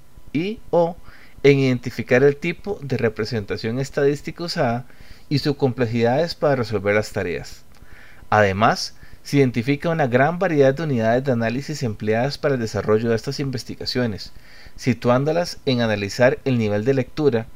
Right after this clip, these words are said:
el nivel de complejidad semiótica, la tarea solicitada y el tipo de contexto en las actividades en las que aparecen las tablas y gráficos estadísticos.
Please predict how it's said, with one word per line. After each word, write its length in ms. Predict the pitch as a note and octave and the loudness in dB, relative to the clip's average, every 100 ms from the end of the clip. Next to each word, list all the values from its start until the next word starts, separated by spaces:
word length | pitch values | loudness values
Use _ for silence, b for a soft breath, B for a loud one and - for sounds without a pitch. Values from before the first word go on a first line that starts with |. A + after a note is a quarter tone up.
| b b b - | b b b -2
el 120 | A2+ | 0
nivel 280 | G2+ G2+ G#2+ | 0 0 2
de 100 | - | 0
complejidad 540 | D3 C3+ C3+ C#3 C3 | -2 -2 0 2 2
semiótica, 720 | - D3+ C#3+ B2 - - A2 b b b - | 0 -2 0 -2 -4 -8 -10 b b b 0
la 180 | A#2 - | 2 4
tarea 280 | G#2 G#2+ G#2+ | 4 4 4
solicitada 800 | - C3 D3 D3+ - B2+ B2 B2+ B B - | 2 0 -2 -2 4 6 4 0 B B 0
y 80 | A#2+ | 0
el 140 | G#2+ | 2
tipo 280 | C#3 D3 G3 | 0 0 0
de 120 | F#3 | 0
contexto 680 | C3 G#2+ - C3+ - F3 F3+ | 0 -2 2 0 0 -6 -4
en 80 | C3 | 0
las 160 | A#2+ A#2+ | 0 -2
actividades 640 | G#2+ G#2+ G2 G#2+ B2+ D3+ | -4 -4 0 2 2 2
en 60 | D3+ | -4
las 180 | C#3+ | -6
que 80 | - | -6
aparecen 480 | G2+ G2+ G2 - D3+ | -8 -2 0 0 -2
las 180 | D3+ - | -4 0
tablas 460 | C#3+ B2+ C3 C3+ - | 2 2 0 -4 -6
y 100 | D#3 | -2
gráficos 500 | C3+ A#2 A#2+ A2 - | 0 0 -4 -6 -6
estadísticos. 1000 | A2 A2+ G2 F#2+ - - - - - | -6 -4 -4 -6 -14 -18 -16 -14 -14